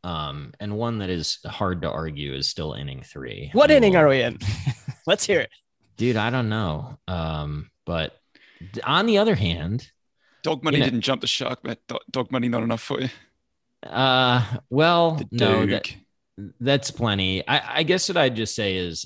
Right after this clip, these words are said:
Speaker 1: I'm not sure. I mean, we're, we're very, um, financial markets focused in the, in the profession. The underlying economy, I mean, I, I've done a fair amount of traveling in the past, uh,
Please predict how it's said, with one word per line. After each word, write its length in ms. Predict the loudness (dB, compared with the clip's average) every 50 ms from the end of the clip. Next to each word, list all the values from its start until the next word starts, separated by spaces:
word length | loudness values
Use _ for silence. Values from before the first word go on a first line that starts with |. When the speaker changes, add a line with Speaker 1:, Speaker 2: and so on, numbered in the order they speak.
| -8 -6
Speaker 1:
I'm 140 | -4 -2 0
not 200 | 0 -2 -2 -4
sure. 720 | -6 -8 -6 -4 -2 -2 0 0 0 -2 -2 -4 -6 -8 _ -2
I 40 | 0
mean, 260 | 2 2 2 0 -2 -2
we're, 300 | 0 2 4 2 2 2 2
we're 180 | 2 2 2 4
very, 340 | 4 4 4 4 2 2
um, 440 | 2 0 0 -2 -2 -4 -6 -8 -10 -12 _ _ _ _ _
financial 460 | -2 -2 0 0 0 -2 -4 -6 -8
markets 400 | -8 -8 -10 -10 -10 -10 -10 -10
focused 500 | -4 -2 -2 -2 -2 -4 -6 -6 -6 -6
in 120 | -6 -6 -6
the, 100 | -8 -10 -12 _ -8
in 80 | -6
the 80 | -6 -6
profession. 760 | -8 -10 -12 -4 -2 -2 -2 -2 -4 -6 -6 -6 -8 -12 -14 _ _ -20 -20 _ _ _ _ _ _ _ _ _ -2
The 180 | 0 0 0
underlying 540 | 0 0 2 4 4 4 4 4 4 2 2
economy, 920 | 0 -2 -2 -2 -2 -2 0 -2 -2 -2 -2 -2 -2 -4 -4 -6 -8 -12 _ _ _ -4
I 40 |
mean, 160 | -2 0 0 0
I, 120 | -2 -4 -8 _ _ -6
I've 260 | -4 -4 -2 -4 -6 -10 _ _
done 160 | 2 4 4
a 40 | 2
fair 280 | 0 2 2 2 2 2
amount 260 | 2 2 0 0 -2
of 60 | -2
traveling 500 | -4 -4 -2 -2 -4 -4 -6 -8 -10 -8
in 60 | -10
the 80 | -10 -6
past, 400 | -6 -4 -4 -4 -4 -6 -8 _ _ _ _ _ -6
uh, 380 | -4 -2 -2 -2 -2 -2 -4